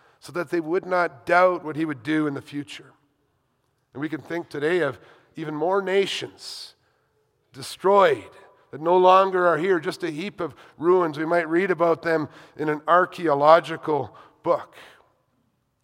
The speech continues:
And then we need to see Zephaniah three, verse seven, even as we're thinking of these,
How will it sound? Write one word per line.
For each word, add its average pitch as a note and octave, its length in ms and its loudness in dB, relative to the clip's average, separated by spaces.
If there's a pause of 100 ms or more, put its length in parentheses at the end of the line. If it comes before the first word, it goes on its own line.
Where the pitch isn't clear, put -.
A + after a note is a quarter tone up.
(160)
And A#2+ 100 -14
then C#3+ 100 -8
we D3 100 -4
need D3 180 -6
to B2+ 100 -14
see C#3+ 420 -6 (400)
Zephaniah C#3+ 640 0
three, D#3+ 320 -10
verse D#3+ 260 -8
seven, C3 380 -8
even D#3 220 -6
as D3+ 160 -6
we're C#3+ 100 -10
thinking D#3+ 460 -8
of C#3 140 -8
these, C#3 280 -8